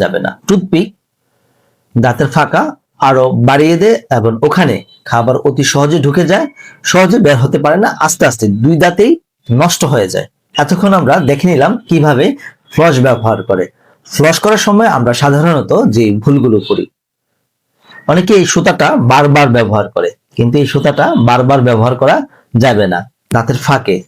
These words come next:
জোরাজুরি করে ফ্লস ঢোকানো যাবে না। শুধু সামনের দাঁত ফ্লস করে পেছনের দাঁত এড়িয়ে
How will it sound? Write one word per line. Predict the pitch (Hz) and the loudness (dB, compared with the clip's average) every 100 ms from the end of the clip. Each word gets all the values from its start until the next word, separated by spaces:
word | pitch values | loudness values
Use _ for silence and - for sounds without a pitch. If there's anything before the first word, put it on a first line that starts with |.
| _ 123 | _ 0
জোরাজুরি | 123 156 165 170 165 | 2 2 2 0 2
করে | 131 220 285 - | 0 0 -2 -4
ফ্লস | 123 139 127 | 0 0 2
ঢোকানো | 143 151 156 254 - - - - 110 | 0 0 0 -2 -4 -16 -14 -2 0
যাবে | 127 107 | 2 0
না। | 95 85 - _ _ - | -2 -4 -10 _ _ -10
শুধু | - 160 175 | -4 -2 -2
সামনের | - 147 170 165 | -2 0 0 0
দাঁত | 226 - | -4 -2
ফ্লস | 156 165 - | -2 0 0
করে | 160 95 - _ _ | -2 -2 -6 _ _
পেছনের | 139 139 180 185 | -2 2 0 2
দাঁত | 147 180 - _ - | 0 -2 -8 _ -2
এড়িয়ে | 143 156 | 0 2